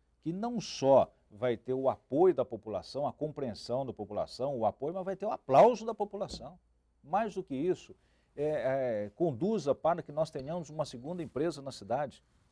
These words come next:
Mas isso são posturas administrativas, e até da personalidade do administrador. O prefeito acha que se agir desse jeito, vai se causar um trauma e o prejuízo vai ser maior para a população.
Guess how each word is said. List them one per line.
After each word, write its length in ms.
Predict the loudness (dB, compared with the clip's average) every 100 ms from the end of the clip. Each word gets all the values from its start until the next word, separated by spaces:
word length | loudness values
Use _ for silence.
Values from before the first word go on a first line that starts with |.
| _
Mas 180 | -6 -4
isso 140 | -4 -6
são 140 | -4
posturas 540 | -4 -4 -4 -6 -4
administrativas, 840 | -6 -8 -12 -10 -8 -4 -4 -4 -6
e 80 |
até 200 | -6 -2
da 120 | -4 -4
personalidade 760 | -6 -6 -8 -4 2 4 4
do 100 | -4
administrador. 600 | -6 -6 -4 -2 -2 -4 -6 -10 -10 -10 -10
O 40 | -2
prefeito 460 | 0 2 2 4
acha 220 | 2 2 -4
que 100 | -8
se 140 | -2
agir 220 | -2 -2
desse 260 | -8 -8 -8
jeito, 340 | -4 -6 -4
vai 140 | -6 -6
se 100 | -4
causar 300 | -4 -2 -6
um 100 | -2
trauma 460 | 2 2 2 -6
e 60 | -8
o 60 |
prejuízo 440 | -8 -10 -6 -6 -4
vai 100 | -6
ser 140 | -6
maior 320 | -6 0 0
para 140 | 0 -4
a 20 |
população. 560 | -10 -10 -10 -10 -14